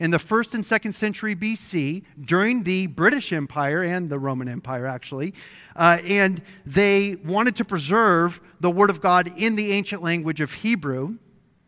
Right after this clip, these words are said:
And so the, uh, text that we have, the Hebrew text that we had of the Old Testament prior to nineteen forty-eight, forty-nine, fifty, when the Dead Sea Scrolls were discovered, uh,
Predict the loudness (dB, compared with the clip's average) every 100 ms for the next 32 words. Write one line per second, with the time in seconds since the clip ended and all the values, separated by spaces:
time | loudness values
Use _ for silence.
0 | _ -20 -20 -20 -4 0 0 2 4 4
1 | 2 -2 -6 -2 0 0 -2 -4 -2 0
2 | 0 0 0 0 -2 -2 -2 0 0 2
3 | 2 0 -2 -2 -4 -6 -4 -4 -4 -6
4 | -6 -4 -2 2 0 -2 -18 _ _ 2
5 | 4 4 0 0 -2 -2 -2 -6 -6 -8
6 | -12 _ _ -12 -2 0 0 -2 -4 -4
7 | -2 0 0 0 -2 -4 -6 -6 -6 -4
8 | -2 -2 -4 -4 -6 -4 -4 -6 -4 -6
9 | -4 -6 -4 -4 -4 -6 _ -20 0 0
10 | 0 -4 -8 -4 -6 -6 -8 -8 -4 2
11 | 2 0 -4 -6 -14 -20 -20 -20 _ 2
12 | 4 6 4 2